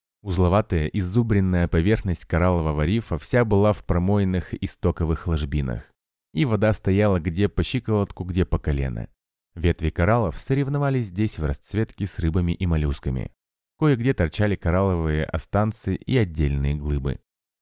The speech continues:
А ближе к океану, в зоне прибойных желобов и гребней, безостановочно набегала и отступала пенящаяся вода. Волны откатывались, обнажая коралловую гряду,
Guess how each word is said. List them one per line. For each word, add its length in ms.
А 120
ближе 300
к 60
океану, 540
в 60
зоне 320
прибойных 560
желобов 520
и 100
гребней, 640
безостановочно 880
набегала 560
и 140
отступала 640
пенящаяся 840
вода. 360
Волны 520
откатывались, 680
обнажая 500
коралловую 600
гряду, 480